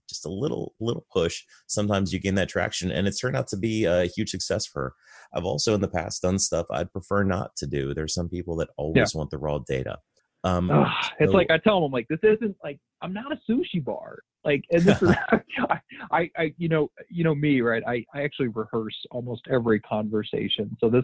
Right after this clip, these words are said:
Speaker 2: was one of those, like, "Oh, if we ever get to the raw data thing, like, there's an interesting extended analogy about,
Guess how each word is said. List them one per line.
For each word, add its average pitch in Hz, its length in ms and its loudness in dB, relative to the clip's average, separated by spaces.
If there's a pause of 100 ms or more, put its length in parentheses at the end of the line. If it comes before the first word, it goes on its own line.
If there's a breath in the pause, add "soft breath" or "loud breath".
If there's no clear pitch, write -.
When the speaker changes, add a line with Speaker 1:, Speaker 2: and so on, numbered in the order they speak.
Speaker 2:
was 120 160 2
one 120 160 4
of 113 80 4
those, 104 340 4
like, 104 260 -6
"Oh, 71 280 2
if 120 80 -12
we - 100 -4
ever 175 140 2
get 165 140 6
to - 80 -4
the 131 100 4
raw 113 280 6
data 107 380 0 (120)
thing, - 140 -6
like, 123 180 -14
there's 120 180 2
an 110 160 0
interesting 113 720 4
extended 110 960 6 (460 loud breath)
analogy 104 840 6
about, 104 500 0